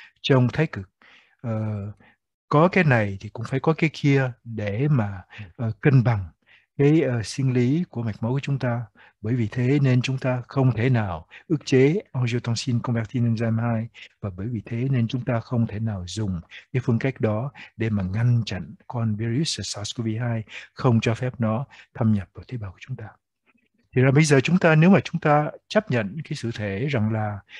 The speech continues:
angiotensin converting enzyme hai hoặc là A C O hai là một cái chất men hay là một cái chất thụ thể mà chúng ta không thể nào ức chế, thì chúng ta phải tìm hiểu thêm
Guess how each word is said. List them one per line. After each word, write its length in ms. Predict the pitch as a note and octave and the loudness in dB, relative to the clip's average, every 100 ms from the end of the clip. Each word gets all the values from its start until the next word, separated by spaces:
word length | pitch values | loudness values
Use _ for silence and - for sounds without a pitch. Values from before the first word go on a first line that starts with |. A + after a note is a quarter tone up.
| - - | -20 -6
angiotensin 640 | D3 C#3 D3 C#3+ C#3 D3+ C#3 | 4 6 6 4 2 2 0
converting 500 | C#3 C3 D3+ C3+ C3+ | 0 -2 0 0 0
enzyme 260 | B2+ A#2+ | 0 0
hai 200 | B2+ C3 | 0 -2
hoặc 240 | A2 G2+ G2+ | -2 -4 -6
là 80 | - | -8
A 100 | C3+ | -4
C 160 | B2 - B2 | -4 0 -2
O 100 | A2+ | 0
hai 300 | B2+ B2 B2 - - - | -2 -2 -4 -12 -20 -12
là 200 | - A#2 | -2 0
một 180 | G#2+ G#2 | 0 -2
cái 80 | D#3 | -6
chất 240 | - - | -4 -2
men 260 | C3+ C3+ B2+ | 2 4 4
hay 100 | B2 | 0
là 80 | G#2+ | -2
một 100 | G2 | -4
cái 80 | - - | -6 -8
chất 140 | - | -10
thụ 140 | G#2 | -10
thể 240 | G#2 G#2+ A#2+ | -8 -8 -6
mà 120 | A#2 - | -6 -6
chúng 100 | C#3+ | -4
ta 120 | B2 | -4
không 240 | - D3+ C3+ | -2 -2 -2
thể 120 | B2 | -2
nào 160 | A#2 G2+ | -4 -4
ức 120 | B2 | -8
chế, 300 | - B2+ F#3 A3+ _ _ _ - | -6 -4 -4 -6 _ _ _ -10
thì 60 | |
chúng 120 | A2+ C#3 | -4 2
ta 120 | C3 | 2
phải 400 | - G#2 B2+ F#3 - | 0 -4 -4 -8 -6
tìm 180 | A2+ | -6
hiểu 360 | F2 F#2 E3 E3+ _ _ - | -4 -6 -6 -8 _ _ -2
thêm 220 | C#3+ C#3 | 2 2